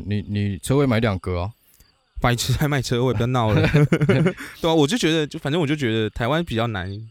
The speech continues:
Speaker 2: 像这样子啊，就是
Speaker 1: 嗯，嗯，嗯。
Speaker 2: 你可能很容易跑到一个重复的地方，但美国基本上你，
Speaker 1: 嗯。
Speaker 2: 你要绕一周，也不是一周，一个国家，
Speaker 1: 干，你要，
Speaker 2: 基本上。
Speaker 1: 你要环美，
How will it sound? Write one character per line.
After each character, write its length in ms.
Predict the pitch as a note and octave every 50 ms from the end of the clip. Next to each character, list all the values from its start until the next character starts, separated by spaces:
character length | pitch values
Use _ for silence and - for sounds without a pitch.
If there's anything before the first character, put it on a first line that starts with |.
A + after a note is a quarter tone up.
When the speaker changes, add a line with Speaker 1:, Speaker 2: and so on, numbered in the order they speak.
| - _
Speaker 2:
像 180 | - - B2+ A2+
这 120 | G#2+ A#2
样 120 | A2 G#2 G#2
子 120 | - -
啊， 60 | -
就 120 | - - G2
是 60 | F#2+
Speaker 1:
嗯， 100 | F#2+ F#2+
嗯， 240 | F#2 F2+ F2+ E2+ F#2
嗯。 60 | G2 G2
Speaker 2:
你 60 | A#2+
可 80 | - D#3
能 160 | B2 A#2+ A#2
很 100 | A2+ G#2+
容 140 | G#2+ B2 D3+
易 40 | - - - -
跑 160 | - - G2+
到 120 | A#2+ B2+ B2
一 60 | A#2
个 60 | A#2
重 200 | - - A2+ G#2+
复 160 | G#2 B2+ B2
的 80 | G#2+ -
地 120 | A#2+ G#2+
方， 200 | - - D#2+ - -
但 100 | - G3
美 140 | G3 E3+ C3
国 140 | F2+ G2+ A2+
基 100 | B2+ D#3+
本 100 | C#3 D3
上 120 | D#3 C#3
你， 60 | B2+ A#2
Speaker 1:
嗯。 160 | - _ _ _ - _ _ _
Speaker 2:
你 80 | - A#2
要 80 | A2+ C#3+
绕 180 | E3 D#3 C#3+
一 40 | D3
周， 400 | C#3 - - C3+ B2+ B2 C3 C#3+ - -
也 60 | A#2+
不 80 | A#2+
是 100 | C3 D#3+
一 60 | G3+ -
周， 320 | - - C3 A#2 B2 A#2 C3+
一 100 | D#3+ C#3
个 160 | - - E2
国 220 | - - G#2+ G2+ A2
家， 160 | - G#2+ G2+
Speaker 1:
干， 140 | G#2+ G2+ F#2+
你 60 | G#2
要， 80 | B2 D3
Speaker 2:
基 20 |
本 80 | D#3+ A2
上。 140 | A2+ G#2+
Speaker 1:
你 40 | G#2+
要 120 | B2+ D3+ E3
环 200 | - B2 G#2+ G#2+
美， 480 | A2+ B2+ C3+ A2+ G#2+ F#2+ D#2 E2 F#2+